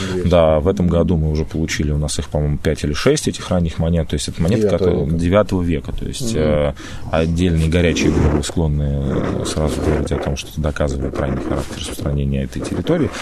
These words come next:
Speaker 2: ну, вот, как бы, освоения этой территории, но, как бы, мы в данном случае не говорим ни да, ни нет, но, м, монеты могут выпадать очень широко, то есть они могут очень долго бытовать и потом попадать, э,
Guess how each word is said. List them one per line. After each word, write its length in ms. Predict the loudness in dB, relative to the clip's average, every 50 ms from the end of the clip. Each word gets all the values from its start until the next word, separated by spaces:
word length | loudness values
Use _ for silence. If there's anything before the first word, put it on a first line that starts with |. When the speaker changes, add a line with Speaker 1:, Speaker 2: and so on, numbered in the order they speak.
| -2 0
Speaker 2:
ну, 60 | 0
вот, 100 | 0 0
как 140 | -2 -2 -2
бы, 60 | -2
освоения 260 | 0 0 0 0 0
этой 120 | 0 -2 -4
территории, 420 | -2 -2 -2 0 0 0 2 2
но, 120 | 2 2 2
как 140 | 2 2
бы, 180 | 2 2 2 2
мы 220 | 2 2 2 2 4
в 20 |
данном 200 | 4 4 4 4
случае 300 | 2 -2 -2 0 0 2
не 40 | 2
говорим 240 | 2 4 4 4 4
ни 60 | 4
да, 160 | 4 4 4
ни 100 | 4 4
нет, 240 | 4 4 4 2 2 2
но, 160 | 2 0 0 -2 -4 -6 -6 -6 -6 -6 -6 -2
м, 180 | 0 2 4 6
монеты 340 | 6 6 6 6 4 4 2
могут 240 | 2 4 2 2
выпадать 360 | 0 2 4 4 4 4 2 0
очень 180 | -2 -2 -4
широко, 380 | -2 0 2 2 2 0 -2 -6 -6
то 60 | -8 -8
есть 120 | -8 -6
они 120 | -4 -4 -4
могут 300 | -4 -4 -4 -6 -6 -6
очень 180 | -4 -4 -2 0
долго 260 | 0 0 0 0 -2
бытовать 440 | -2 -2 0 2 4 4 4 2 0
и 40 | -4
потом 260 | -4 -2 -2 -2 -2
попадать, 540 | -2 -4 -4 -4 -4 -4 -4 -4 -6 -8 -6
э, 60 | -6